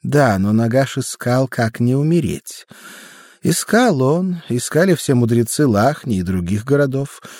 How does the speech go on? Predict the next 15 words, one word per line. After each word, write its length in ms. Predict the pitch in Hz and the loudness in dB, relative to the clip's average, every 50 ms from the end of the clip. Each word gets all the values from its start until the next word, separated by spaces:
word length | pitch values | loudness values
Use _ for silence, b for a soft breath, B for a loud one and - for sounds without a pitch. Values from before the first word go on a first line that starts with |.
| B B B | B B B
на 140 | 123 127 120 | -2 -2 0
подчиненных 680 | - 131 123 - - 135 127 127 123 120 123 117 - | 0 -2 -4 -2 -2 0 2 2 4 2 2 0 0
Нагашу 460 | 127 123 127 120 113 117 113 - - | 0 0 0 2 2 0 0 -2 -4
территориях. 840 | 117 - - 120 120 117 - - 107 107 104 104 104 104 - - - B B B B B B B B B B B | -6 -2 -2 -2 -2 -2 0 0 0 2 2 2 0 -2 -4 -10 -20 B B B B B B B B B B B
Искал 520 | _ - 123 - - - - 208 254 294 311 | _ -2 -2 -2 -2 0 0 2 2 2 2
и 60 | 311 | 0
нашел, 720 | 302 311 294 262 - - - 202 208 220 240 254 240 226 B B B B B B B B B B | 0 -2 -2 -4 -6 -4 -2 0 0 0 -2 -4 -8 -10 B B B B B B B B B B
но 120 | 180 180 | 0 0
для 140 | 180 165 190 196 | 2 2 2 2
этого 240 | 190 - 180 180 | 2 2 2 0
было 200 | 175 165 170 165 | 2 2 2 2
необходимо 720 | 165 160 160 156 151 - - 160 151 147 151 151 147 147 139 | 2 2 0 0 -2 -2 -2 -2 -2 0 -2 -2 -2 -2 -4
пить 360 | - _ - 156 147 - - | -6 _ -4 -4 -4 -4 -10
кровь 380 | - - 135 135 135 - - 151 | -6 -2 0 0 0 0 -2 -4
людей. 480 | 151 147 135 113 95 85 80 78 - | -4 -2 -2 -2 -4 -4 -4 -6 -10